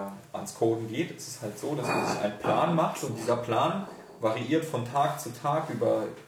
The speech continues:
die Menge, die er geschafft hat, wird halt immer wieder dann neu gemacht, was er halt Produktives machen möchte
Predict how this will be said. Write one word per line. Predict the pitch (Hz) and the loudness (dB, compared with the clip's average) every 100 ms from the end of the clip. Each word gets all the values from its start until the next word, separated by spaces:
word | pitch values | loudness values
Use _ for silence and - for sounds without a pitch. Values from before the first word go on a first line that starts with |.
| - | -10
die | 120 | -6
Menge, | 113 139 135 | -2 0 0
die | 123 | 2
er | 113 | 0
geschafft | 107 151 165 - | -2 -2 -2 -2
hat, | - - - | -4 -6 -12
wird | 117 | -2
halt | 110 | -2
immer | 113 113 | -2 -4
wieder | 104 104 | -2 -2
dann | 104 98 | -2 -2
neu | 147 | -2
gemacht, | 175 175 - - - - - - - - - - - | 0 -4 -8 -14 -20 -20 -18 -18 -18 -18 -18 -18 -4
was | - 123 120 | 0 2 2
er | 120 117 | 2 4
halt | 117 - | 2 2
Produktives | 113 113 - 113 104 | -2 -2 -4 -4 -4
machen | 113 123 - 110 | -2 -2 0 0
möchte | 139 160 208 | -2 -2 -6